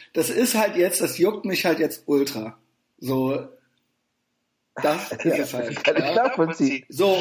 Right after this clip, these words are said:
Speaker 1: und
Speaker 2: Das
Speaker 1: ich,
Speaker 2: kann
Speaker 1: ich,
Speaker 2: ich total
Speaker 1: ich bin,
Speaker 2: nachvollziehen.
Speaker 1: äh, original, obwohl ich mich kenne und weiß, wie besch-, wie ich bin halt so, und dass ich halt auch, ähm,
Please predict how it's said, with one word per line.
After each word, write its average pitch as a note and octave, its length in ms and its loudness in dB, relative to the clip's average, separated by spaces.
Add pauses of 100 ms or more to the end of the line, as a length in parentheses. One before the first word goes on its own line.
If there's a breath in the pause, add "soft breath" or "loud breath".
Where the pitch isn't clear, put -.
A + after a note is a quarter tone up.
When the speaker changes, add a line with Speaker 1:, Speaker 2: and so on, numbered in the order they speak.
(100)
Speaker 1:
und F3+ 140 -2
Speaker 2:
Das F#3+ 120 2
Speaker 1:
ich, - 140 -2
Speaker 2:
kann C3+ 120 4
Speaker 1:
ich, E3 100 0
Speaker 2:
ich E3+ 60 -2
total A#3+ 220 2
Speaker 1:
ich B3+ 120 2
bin, C#4 220 2
Speaker 2:
nachvollziehen. - 420 -6
Speaker 1:
äh, - 120 -8
original, A#3+ 800 2
obwohl F3 300 2
ich - 160 0
mich G#3 280 -4
kenne A3+ 480 2 (1080 soft breath)
und D3+ 160 -4
weiß, A#3 320 2
wie F#3 80 -2
besch-, D3+ 380 0
wie E3 140 2
ich - 200 -6
bin G#3 300 4
halt C#3 240 0
so, D3 360 -2
und C#3 120 -4
dass C#3 160 -2
ich D3+ 180 -4
halt D3 260 0
auch, D3+ 380 0
ähm, C#3 360 0